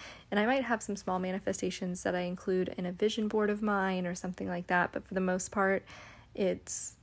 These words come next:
the one thing at a time that I focus on and b-, embrace that person. But I also notice that when we do that, sometimes that leaks into other areas of our lives. Like, if you start showing up as this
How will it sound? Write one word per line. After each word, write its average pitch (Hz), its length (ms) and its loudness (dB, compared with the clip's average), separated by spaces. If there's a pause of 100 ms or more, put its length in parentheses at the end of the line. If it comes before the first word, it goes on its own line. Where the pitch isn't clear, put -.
(640)
the 180 320 4
one 180 480 0
thing 170 320 -2
at 180 160 -4
a - 60 -2
time - 280 -8
that - 120 -6
I - 100 -6
focus - 400 -8
on - 300 -10 (120)
and 180 160 -4
b-, 190 160 -2
embrace 180 440 -2
that - 220 -2
person. - 440 -8 (320)
But 233 80 6
I 240 60 12
also 240 340 4
notice 214 360 4
that - 160 0
when 190 140 0
we 185 100 0
do 233 280 2
that, 202 340 4
sometimes 247 420 0
that 196 280 2
leaks 202 320 -2
into 190 180 0
other 175 220 0
areas 180 340 -2
of 190 100 -8
our 185 120 -2
lives. - 440 -2
Like, - 280 -2 (680)
if 208 160 -2
you 208 100 0
start 202 240 0
showing 190 360 0
up 175 280 -2
as 180 380 -2
this 190 400 -6